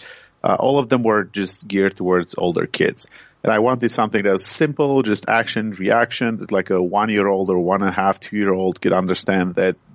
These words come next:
they're doing something and what they're doing means something, and they're not just tapping away at a screen.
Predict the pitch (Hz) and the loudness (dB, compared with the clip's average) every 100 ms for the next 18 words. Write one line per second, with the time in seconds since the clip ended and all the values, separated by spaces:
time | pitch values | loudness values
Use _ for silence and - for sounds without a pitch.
0 | _ 101 104 - 127 131 120 110 104 104 | _ -2 -2 0 0 0 0 0 0 -2
1 | 101 95 101 98 95 98 98 92 104 107 | -2 0 0 0 0 -2 -2 0 0 0
2 | - 90 95 92 87 - 98 95 104 - | 0 0 0 0 0 0 -2 0 0 0
3 | 98 - 95 - 87 85 87 85 - - | 0 0 0 0 -2 0 0 0 -2 -4
4 | 101 95 90 | -4 -4 -6